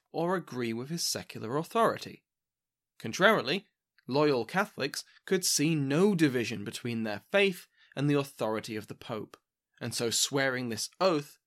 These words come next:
would be heretical. Disloyal Catholics, including the Jesuits, were also split. The majority naturally hated the oath and denounced it from the rooftops,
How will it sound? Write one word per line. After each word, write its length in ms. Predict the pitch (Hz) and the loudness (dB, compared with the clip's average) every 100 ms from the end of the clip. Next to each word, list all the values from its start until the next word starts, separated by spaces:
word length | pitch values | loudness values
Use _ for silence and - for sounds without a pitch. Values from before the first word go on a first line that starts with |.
| _ | _
would 200 | 131 123 | -8 -6
be 180 | - 107 | -6 -6
heretical. 680 | - 104 127 127 120 - - _ _ _ _ _ _ _ _ _ _ | -6 -8 -6 -6 -8 -12 -16 _ _ _ _ _ _ _ _ _ _
Disloyal 540 | 175 214 - 131 110 - | 4 4 4 0 0 -2
Catholics, 720 | - 92 - 127 - - - _ | -6 -8 -6 -6 -4 -6 -8 _
including 760 | 143 127 - 180 226 202 147 | -4 -4 -4 0 2 2 0
the 80 | 117 | -2
Jesuits, 680 | - 98 80 95 139 - - - _ _ | -4 -6 -6 -8 -10 -12 -16 -18 _ _
were 120 | 156 | -6
also 480 | 156 135 117 - 135 | -4 -2 -2 -2 -2
split. 440 | 151 - 208 - - _ _ _ _ _ _ _ _ _ - | -2 -2 -2 -2 -8 _ _ _ _ _ _ _ _ _ 0
The 100 | 151 | 4
majority 800 | 151 143 214 214 120 117 165 - | 6 6 6 6 4 -2 -4 -6
naturally 800 | - 127 156 185 - 135 123 117 | -10 -2 0 0 -2 -4 -4 -6
hated 520 | - - 123 123 110 | -6 -4 -4 -4 -8
the 140 | 104 95 | -8 -6
oath 280 | 107 165 | -6 -8
and 160 | - 131 | -8 -4
denounced 480 | 139 131 104 104 - | -2 0 -2 -6 -8
it 140 | 139 | -8
from 160 | - 117 | -8 -6
the 80 | 120 | -2
rooftops, 640 | 185 180 - 98 - - | 0 0 -2 -8 -6 -8